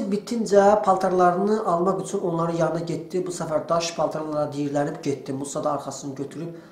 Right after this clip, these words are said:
daş tutmağa getdi və, e, Musa çimirmiş, daş Musanın paltarlarını götürüb qaçıb. Daş, daş, şey demişkən,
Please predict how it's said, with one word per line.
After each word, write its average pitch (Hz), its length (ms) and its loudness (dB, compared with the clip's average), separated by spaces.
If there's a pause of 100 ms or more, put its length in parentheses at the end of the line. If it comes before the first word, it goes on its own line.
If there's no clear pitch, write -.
daş - 200 -2
tutmağa 143 340 -2
getdi 143 380 -4
və, 143 120 0 (440)
e, 135 260 -6 (120)
Musa 147 260 -8
çimirmiş, 160 480 -6
daş 160 180 -2
Musanın 160 280 -4
paltarlarını 151 400 0
götürüb 143 220 -6
qaçıb. - 300 -8
Daş, 151 220 2 (400)
daş, - 580 2
şey 160 160 -4
demişkən, 147 240 -4